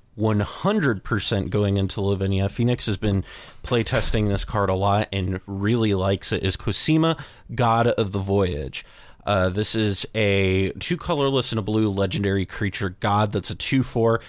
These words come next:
and it is an M D F C as well. Uh, the front face of it says, "At the beginning of your upkeep,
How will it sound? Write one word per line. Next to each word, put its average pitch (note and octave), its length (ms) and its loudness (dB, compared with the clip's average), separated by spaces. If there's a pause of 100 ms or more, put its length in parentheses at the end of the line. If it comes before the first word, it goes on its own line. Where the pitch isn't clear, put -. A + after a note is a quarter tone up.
(120)
and F#2+ 80 -2
it F#2+ 80 2
is G#2+ 160 4
an G#2+ 220 2
M G2 180 2
D G2 160 2
F F#2 120 0
C F#2+ 260 0
as F#2 260 -6
well. F2+ 460 -6 (340)
Uh, G#2+ 140 2
the G2 80 0
front E3+ 320 0
face C#3+ 260 2
of C#3+ 140 4
it C#3 140 2
says, C3 240 2
"At A#2 120 2
the A2 60 -4
beginning B2 320 0
of A#2 140 0
your A2+ 200 2
upkeep, A#2+ 460 0